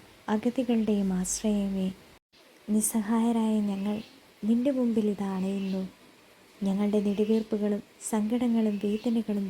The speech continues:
ദുഃഖങ്ങളും ദുരിതങ്ങളും പരിശുദ്ധ അമ്മേ മാതാവേ,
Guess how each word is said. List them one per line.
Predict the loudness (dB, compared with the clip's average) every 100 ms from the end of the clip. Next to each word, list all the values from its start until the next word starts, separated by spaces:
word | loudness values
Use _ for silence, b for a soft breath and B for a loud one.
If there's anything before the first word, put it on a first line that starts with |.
| -6
ദുഃഖങ്ങളും | -6 -2 -2 -2 -4 -4
ദുരിതങ്ങളും | -4 -4 -2 -2 -2 -6 B B B -8
പരിശുദ്ധ | -4 -2 -4 -6 -4
അമ്മേ | -2 0 0
മാതാവേ, | 0 -2 -2 -2 -2 -4